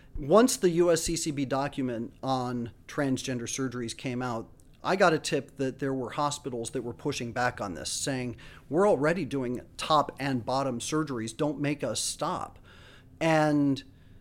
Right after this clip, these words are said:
so the, the tip came in, and I said, "Well, which hospital, which network?" And I didn't really get much of an answer, so I started digging.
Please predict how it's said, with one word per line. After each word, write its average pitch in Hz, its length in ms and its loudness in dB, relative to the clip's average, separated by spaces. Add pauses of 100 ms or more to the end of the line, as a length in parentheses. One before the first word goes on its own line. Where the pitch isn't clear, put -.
so 170 260 6
the, 147 220 6
the 143 180 0
tip 196 260 2
came 160 220 4
in, 220 180 2
and 156 80 0
I 156 100 0
said, 151 180 -4
"Well, 143 120 -2
which 156 180 -2
hospital, 175 420 -4
which 139 220 -6
network?" 165 520 -4
And 139 340 0
I 147 120 -2
didn't 151 340 0
really 151 240 2
get 139 160 0
much 139 160 -4
of 123 100 -4
an 131 80 0
answer, 175 320 -2
so - 180 2
I 147 100 4
started 131 440 -2
digging. 123 520 -2